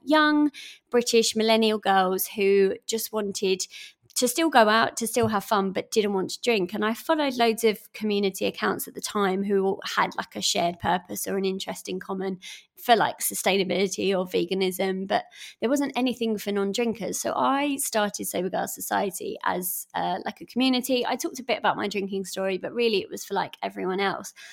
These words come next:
And then all of a sudden, I was being approached to speak on panels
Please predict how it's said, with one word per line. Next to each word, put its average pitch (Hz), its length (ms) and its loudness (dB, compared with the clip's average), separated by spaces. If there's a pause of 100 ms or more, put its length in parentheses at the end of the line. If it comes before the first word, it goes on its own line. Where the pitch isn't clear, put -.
(280)
And 226 120 4
then 220 180 4
all 269 300 0
of 226 60 0
a 220 60 0
sudden, 202 640 2
I 196 100 2
was 196 160 -2
being 196 160 -4
approached 185 460 -4
to 185 240 0
speak - 260 -8
on 185 80 -6
panels 240 580 -2